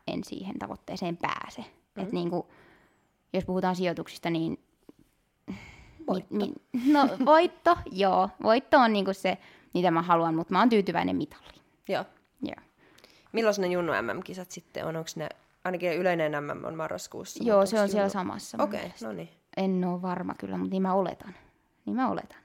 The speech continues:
Speaker 2: Ne on usein kyllä eri paikassa,
Speaker 1: Ai jaa.
Speaker 2: junnut ja
Speaker 1: <laughs>
Speaker 2: yleinen.
Speaker 1: No en sitten tiedä.
Speaker 2: En oo kattonut, miten nyt tänä vuonna, mut ne on siis yleensä junnu ja mastersit on erikseen ja
Speaker 1: Okei.
Speaker 2: yleinen M M erikseen.
Speaker 1: No niin, no katsotaan. Jos sinne pääsee, niin katsotaan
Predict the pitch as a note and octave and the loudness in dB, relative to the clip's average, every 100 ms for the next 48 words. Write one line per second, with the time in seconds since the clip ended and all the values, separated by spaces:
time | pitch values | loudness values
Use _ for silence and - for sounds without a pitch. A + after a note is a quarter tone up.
0 | - A3+ A3 G3+ F#3+ D#3 D#3 D3 D3+ D3 | -4 4 6 6 4 0 0 0 0 0
1 | - D3+ E3+ F#3 F3+ F#3 F#3+ D#3+ - - | -2 -4 -4 -4 -2 -2 -4 -6 -2 6
2 | C4 B3+ C4+ D4 G3 A3+ A#3 A3+ C4 C#4+ | 8 10 12 10 10 8 8 6 6 6
3 | D#4+ B3+ D4+ C4 F4 F4+ - C#4+ C#4 D4 | 8 6 6 8 8 8 6 8 10 12
4 | D#4 D4 F4 G4 A4+ - G#3 G#3 G3+ G3+ | 10 10 8 6 -2 4 6 8 6 6
5 | G3 - F#3 F3+ F#3 F3+ F#3 F#3+ F3+ C3+ | 4 6 4 4 2 2 4 6 6 4
6 | D#3 D#3 F3+ E3+ D#3+ E3 E3+ F3 E3 - | 2 0 -2 2 4 4 4 2 -2 -2
7 | D#3 D3+ - - E3+ E3+ D#3 D#3+ - F#3 | 0 0 -2 -4 -4 -2 -2 -4 -4 -4
8 | F#3 F#3+ - F3+ F3 F3+ - F#2+ - C4 | -4 -8 -4 0 0 -2 -4 -2 0 2
9 | C#4+ E3 F3+ - G3 G3 G3 - G3 - | 2 2 2 0 -2 -4 -4 -6 -8 -8
10 | - G#3 - _ - - A#3+ C#4 G3+ F#3 | -8 -8 -10 _ -10 -2 2 4 2 -4
11 | A#3+ C4 A#3+ A#3 A3+ G#3+ G#3+ - _ G3+ | -4 -2 -2 -2 -4 -2 -4 -8 _ -8
12 | G#3 A#3 A3+ - G#3 G#3 - G#3 G#3+ - | -6 -6 -6 -4 -6 -6 -10 -10 -12 -16
13 | _ - A3 | _ -20 -18